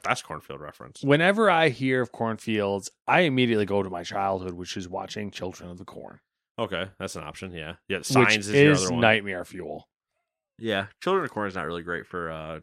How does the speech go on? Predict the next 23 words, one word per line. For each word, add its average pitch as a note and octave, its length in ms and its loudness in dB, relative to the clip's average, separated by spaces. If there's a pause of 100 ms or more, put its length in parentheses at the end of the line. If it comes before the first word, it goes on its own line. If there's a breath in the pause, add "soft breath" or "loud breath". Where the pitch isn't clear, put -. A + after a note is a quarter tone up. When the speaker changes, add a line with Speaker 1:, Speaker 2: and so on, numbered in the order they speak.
(120)
Speaker 1:
a E2 140 -12
child. E2 340 -10 (680)
Speaker 2:
No, D3+ 320 4 (100)
dude. A#2+ 260 0 (220)
No. A2 300 0
Speaker 1:
No? G#2 60 -6
Speaker 2:
You B2 120 4
know C3+ 80 6
what C3+ 60 6
Speaker 1:
No. C3+ 60 8
Speaker 2:
else D3 180 4
isn't? D#3 260 -2
Hellraiser. E2 560 -2 (260)
Speaker 1:
<laughs> - 260 -20
That's B2+ 760 -10
true. C#3+ 240 4 (1900 loud breath)
Uh, D#2+ 260 -10 (380)
Signs A2+ 440 -2
has G2 120 -6
a F2 40 -10
cornfield F2 500 -6
in F2 100 -8
it. G2+ 100 -10